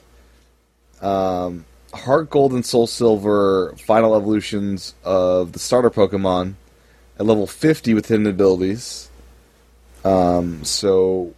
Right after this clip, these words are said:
Mega Neon, Typhlosion, and Feraligatr.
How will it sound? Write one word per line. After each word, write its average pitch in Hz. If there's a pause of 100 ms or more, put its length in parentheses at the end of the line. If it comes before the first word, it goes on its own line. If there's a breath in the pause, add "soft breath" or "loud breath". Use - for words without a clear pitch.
(160)
Mega 107
Neon, 107 (1300)
Typhlosion, 101 (360 loud breath)
and 92
Feraligatr. 95